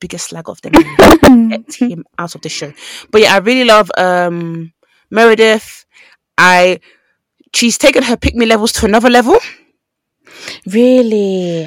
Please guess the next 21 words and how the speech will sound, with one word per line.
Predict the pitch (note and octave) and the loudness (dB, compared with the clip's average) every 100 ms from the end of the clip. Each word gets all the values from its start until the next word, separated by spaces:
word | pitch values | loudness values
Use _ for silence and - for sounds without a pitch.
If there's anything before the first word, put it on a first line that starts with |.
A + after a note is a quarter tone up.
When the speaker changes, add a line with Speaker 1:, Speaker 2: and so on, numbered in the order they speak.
| F#3+ | 0
Speaker 2:
I | B3 | 2
Speaker 1:
Okay, | F4+ | 4
Speaker 2:
didn't | C#4 | 4
Speaker 1:
so | D#4 | 0
Speaker 2:
think | - | 0
it | D4+ | 0
could | A#3+ | 0
go | A#3 A#3+ | 2 2
any | A3+ A3 | 4 2
higher. | A#3+ B3+ A#3 F3+ E3 _ | 2 2 4 2 -2 _
Speaker 1:
So | - G#3 | -6 -2
there | G#3 | -2
was, | F#3+ F3 _ | -4 -8 _
so | - F#3+ F3 E3+ E3+ _ _ _ - | -8 -4 -4 -8 -18 _ _ _ -20
her, | - - F3 E3+ E3 D#3+ D#3+ _ _ | -20 -14 -10 -8 -10 -12 -14 _ _
her | - E3 D#3+ D3+ D3+ | -14 -12 -10 -12 -12
husband | F#3 G3+ F3+ E3 | -12 -10 -10 -10
got | E3 | -10
shot, | - E3 | -10 -10
yeah? | C#3+ C#3+ E3+ _ _ _ _ _ _ _ _ _ _ - | -12 -16 -18 _ _ _ _ _ _ _ _ _ _ -20
And | D3+ D3+ D3 C#3+ | -18 -16 -16 -18